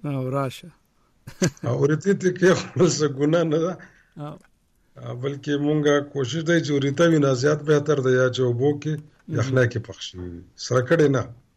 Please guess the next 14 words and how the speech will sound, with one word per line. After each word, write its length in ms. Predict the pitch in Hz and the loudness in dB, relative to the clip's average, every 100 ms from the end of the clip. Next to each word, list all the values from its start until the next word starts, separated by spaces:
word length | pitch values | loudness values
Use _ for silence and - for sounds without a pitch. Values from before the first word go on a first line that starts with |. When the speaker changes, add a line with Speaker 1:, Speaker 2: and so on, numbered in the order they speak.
| _ | _
Speaker 1:
صحیح. 380 | - - 123 101 _ _ _ _ _ _ _ _ _ | -20 -10 -10 -10 _ _ _ _ _ _ _ _ _
Speaker 2:
البته 520 | 127 143 147 175 175 | -6 -4 2 2 2
دوی 200 | 190 190 185 | 0 0 2
یو 120 | 185 | 2
خبره 300 | 156 170 185 | 2 0 0
وکړه 240 | 190 185 165 | 0 2 0
چې 60 | 151 135 | 0 -2
په 60 | 139 | -2
لارو 320 | 131 151 151 135 | 2 4 2 0
کوڅو 260 | 117 - 131 | -2 -2 -2
کې 100 | 123 110 | -2 -4
ناست 300 | 101 98 - - | -4 -8 -12 -20
وي. 60 | - _ _ - | -20 _ _ -8
Speaker 1:
او. 280 | 135 117 | -6 -6